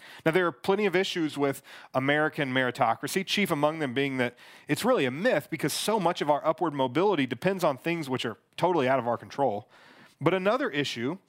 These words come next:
is that any merit-based system or society is completely at odds with the kingdom of God.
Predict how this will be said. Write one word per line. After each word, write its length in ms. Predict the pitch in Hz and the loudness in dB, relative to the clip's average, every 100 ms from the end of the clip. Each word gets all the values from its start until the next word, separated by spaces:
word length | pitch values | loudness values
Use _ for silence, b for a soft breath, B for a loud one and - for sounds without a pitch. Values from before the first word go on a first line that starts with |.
| b b b b | b b b b
is 160 | 185 165 | -2 0
that 140 | 196 - | -2 -2
any 220 | 220 262 | -2 0
merit-based 920 | 185 170 180 202 135 151 156 - - | 0 2 2 -2 -2 0 0 -4 -8
system 560 | - - 262 - 180 170 | -4 0 -2 0 -2 -2
or 140 | 147 143 | -2 -2
society 680 | - 143 - 220 233 147 | -2 -2 0 0 0 0
is 220 | 147 151 - | 0 -2 -2
completely 640 | 175 151 185 233 202 160 | -4 -4 -4 -2 0 0
at 160 | 143 151 | 0 0
odds 600 | 151 294 135 110 123 - - b b | 2 2 2 0 -4 -14 -16 b b
with 140 | 165 | -4
the 60 | 190 | -4
kingdom 320 | 165 101 107 | -6 -8 -6
of 120 | 120 | -6
God. 340 | 139 208 175 | -2 -2 -2